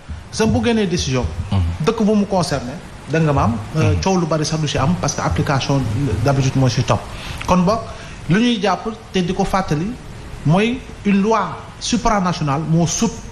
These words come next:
Speaker 1: li nga xam ne moo di loi nationale.
Speaker 2: Mhm.
Speaker 1: Parce que tamit dëgg la naam souveraineté dëkk yëpp ko am, lamboo ko, waaye nag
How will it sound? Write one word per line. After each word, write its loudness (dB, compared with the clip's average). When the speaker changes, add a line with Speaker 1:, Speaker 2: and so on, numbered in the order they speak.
Speaker 1:
li 2
nga 2
xam 0
ne 2
moo 2
di 0
loi 2
nationale. 2
Speaker 2:
Mhm. 2
Speaker 1:
Parce 2
que 0
tamit 0
dëgg 2
la 4
naam 0
souveraineté 0
dëkk -2
yëpp 2
ko -2
am, 0
lamboo 4
ko, -2
waaye 2
nag 0